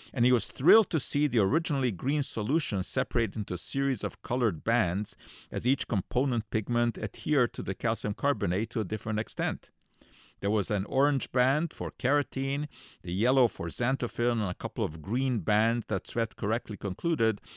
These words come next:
were due to chlorophylls that differed slightly in chemical structure. To the Russian botanist, it must have seemed as if colored ink had been used to dye the white calcium carbonate,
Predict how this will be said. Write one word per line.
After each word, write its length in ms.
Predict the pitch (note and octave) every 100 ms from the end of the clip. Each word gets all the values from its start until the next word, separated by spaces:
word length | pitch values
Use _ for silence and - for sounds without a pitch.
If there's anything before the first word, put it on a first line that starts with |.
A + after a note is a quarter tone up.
| - -
were 120 | A#2
due 180 | A2 A2
to 160 | A#2+
chlorophylls 800 | - F3 G#3 C#3+ - D#2+ - - - _
that 160 | G2 D#2+
differed 300 | A2+ A#2+ -
slightly 500 | - F#2 G#2+ A2 G#2+
in 80 |
chemical 400 | G#2 F#2+ F#2 -
structure. 560 | F2+ - A#2 - E2 F#2+ _ _ _ - - _ _
To 80 | -
the 160 | G#2 G#2
Russian 360 | B2+ - G#2
botanist, 580 | F2 C#3+ - C3 C3 -
it 140 | A#2+ A#2
must 200 | A2+ -
have 100 | -
seemed 500 | - D#3 D#3 D#3 B2
as 140 | G#2
if 180 | F#2+ -
colored 380 | - C#3+ C#3 -
ink 280 | C#3 A2 F#2
had 200 | G2 E2+
been 200 | F2+ F2+
used 240 | A2+ A#2
to 100 | -
dye 360 | D#2+ G2 G#2+ A#2+
the 120 | G2
white 300 | E2+ E2 -
calcium 420 | - B2 - E2+
carbonate, 640 | - A#2+ C3 A#2+ A2+ A2